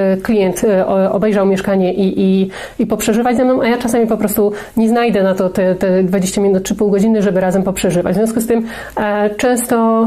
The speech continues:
potrzebuję po prostu takich, akurat w tym zakresie potrzebujemy osób bardzo energicznych, które się, e, szybko wysławiają i szybko są w stanie pojąć to, co też wymagamy od nich.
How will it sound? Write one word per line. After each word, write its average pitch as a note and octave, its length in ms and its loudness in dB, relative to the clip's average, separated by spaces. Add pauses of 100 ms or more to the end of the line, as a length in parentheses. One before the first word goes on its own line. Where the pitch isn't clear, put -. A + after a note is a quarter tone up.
(160)
potrzebuję G#3 360 0
po G#3 100 -2
prostu G#3 220 -4
takich, - 280 -4 (440)
akurat A#3 340 -2
w A#3 60 -4
tym C#4+ 180 0
zakresie A#3+ 400 0
potrzebujemy G#3+ 580 0
osób G3+ 260 -2
bardzo G3+ 320 0
energicznych, G#3 720 0
które G3+ 300 -2
się, F#3+ 260 0 (320)
e, G3 680 0
szybko G#3 560 0
wysławiają G3 600 0
i G3 60 2
szybko F#3+ 440 0
są F#3+ 160 0
w F#3+ 40 -4
stanie F#3 260 0
pojąć F#3 300 0
to, G3 120 -2
co F#3+ 200 -2
też F3+ 260 -2
wymagamy F#3 440 0
od F#3+ 160 -4
nich. - 200 -6